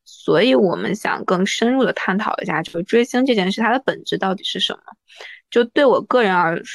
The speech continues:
而言，我觉得有一部分是我们比如说没有实现的一些愿望或者梦想，比如想成为一个，呃，表演艺术家，想成为一个演员或者歌手，那这部分没有实现的东西，我们投射到另一个，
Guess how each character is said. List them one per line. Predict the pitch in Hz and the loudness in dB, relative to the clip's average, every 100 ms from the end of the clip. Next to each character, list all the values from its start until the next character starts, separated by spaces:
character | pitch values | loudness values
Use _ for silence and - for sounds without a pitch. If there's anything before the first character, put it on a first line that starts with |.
| - _ _ _ - | -18 _ _ _ -4
而 | 156 175 | 0 2
言， | 160 151 165 | 2 0 0
我 | 123 | 0
觉 | 160 | 2
得 | 190 | 2
有 | 226 175 | 2 0
一 | 82 | -2
部 | 185 269 | 0 0
分 | 220 196 | 2 0
是 | - - 196 | 0 0 2
我 | 175 151 123 | 2 0 -2
们 | 147 156 180 | -2 -4 -4
比 | - | -4
如 | 185 | -4
说 | - 165 | -2 -2
没 | 165 | 0
有 | 180 | 0
实 | 185 - 151 | -2 -4 -6
现 | - 196 185 | -2 -2 -2
的 | 156 85 - _ _ _ _ _ - | -2 -4 -8 _ _ _ _ _ -10
一 | 180 | -6
些 | 175 170 | 0 2
愿 | 202 202 | 2 2
望 | 175 196 | 2 2
或 | |
者 | 175 | 2
梦 | 190 208 | 4 4
想， | 214 - - | 2 -2 -6
比 | 180 | -4
如 | 160 | -4
想 | 170 - - | -2 -6 -6
成 | - 151 | -6 -2
为 | 156 151 | 0 -2
一 | |
个， | - 160 156 - - _ _ _ - | -2 0 2 0 -2 _ _ _ -8
呃， | 190 160 156 | -4 -4 -2
表 | 139 | -2
演 | 147 147 | 0 -2
艺 | 156 | -4
术 | - | -4
家， | 151 147 160 | -4 -4 -4
想 | - - | -6 -8
成 | - 151 | -6 -2
为 | 151 | 0
一 | 156 | 0
个 | 165 | 0
演 | 156 - | -2 -4
员 | - - | -8 -4
或 | 151 | -2
者 | 156 | -2
歌 | - 190 | 0 0
手， | 233 - - | 0 -2 -4
那 | 190 | -2
这 | 214 | 0
部 | 214 | 0
分 | 175 | 0
没 | |
有 | 180 180 | 0 -2
实 | - - | -4 -2
现 | 233 | 0
的 | 190 | 2
东 | 165 165 | 0 0
西， | 175 | 2
我 | 165 | 2
们 | - 175 | 0 -8
投 | - 175 | -8 -6
射 | 226 220 | -2 0
到 | 202 190 | 2 2
另 | 233 208 | 2 0
一 | |
个， | - 143 - | -2 -6 -8